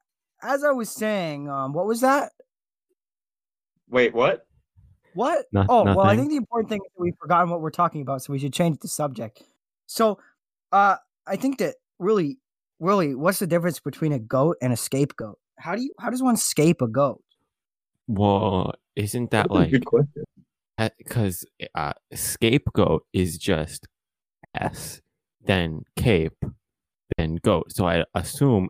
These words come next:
Speaker 3: it's a goat who's wearing a cape with an
Speaker 1: With the
Speaker 3: S
Speaker 1: lemon
Speaker 3: on the cape.
Speaker 1: on it.
Speaker 2: So it's like Superman goat.
Speaker 3: Yeah,
Speaker 1: Superman
Speaker 3: like
Speaker 1: goat.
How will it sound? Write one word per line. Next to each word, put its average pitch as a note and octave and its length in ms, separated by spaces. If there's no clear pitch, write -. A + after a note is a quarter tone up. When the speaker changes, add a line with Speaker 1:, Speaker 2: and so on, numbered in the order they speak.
Speaker 3:
it's - 260
a E2 80
goat F#2 480
who's F#2 300
wearing E2+ 280
a D2 60
cape - 480
with F#2+ 180
an D#2+ 80
Speaker 1:
With D#2+ 60
the A2 80
Speaker 3:
S F#2 220
Speaker 1:
lemon C3+ 260
Speaker 3:
on F2 360
the - 100
cape. D2+ 260
Speaker 1:
on A#2+ 240
it. B2 100
Speaker 2:
So D#3 120
it's D3+ 120
like D3 140
Superman A2+ 460
goat. F2+ 200
Speaker 3:
Yeah, - 80
Speaker 1:
Superman G3+ 260
Speaker 3:
like A#2 280
Speaker 1:
goat. - 280